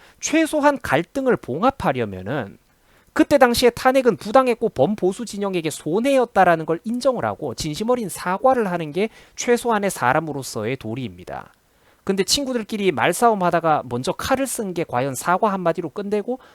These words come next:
퉁칠 수 있는 주제일까요? 아닐 겁니다. 여간에서는 그 마음속에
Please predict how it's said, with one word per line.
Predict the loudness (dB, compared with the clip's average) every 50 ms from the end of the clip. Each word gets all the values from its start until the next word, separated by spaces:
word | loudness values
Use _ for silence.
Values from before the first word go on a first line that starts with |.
| _ _ _
퉁칠 | -10 -8 -6 -6 -6 -8 -10
수 | -12 -10 -8 -8
있는 | -6 -6 -6 -6
주제일까요? | -8 -10 -10 -2 0 0 0 0 -2 -4 -4 -4 -4 -6 -10 -14 -18 _ _ _ _ _
아닐 | -8 -6 -6 -4 -4 -4 -6
겁니다. | -4 -6 -8 -8 -10 -16 -16 -16 -16 -18 -18 -20 _ _ _ _ _ _ _ _ _ -4
여간에서는 | -4 2 4 4 4 4 4 2 2 0 0
그 | 0 0
마음속에 | 0 2 2 2 0 0 -2 -8 -10 -6 -4 -4 -4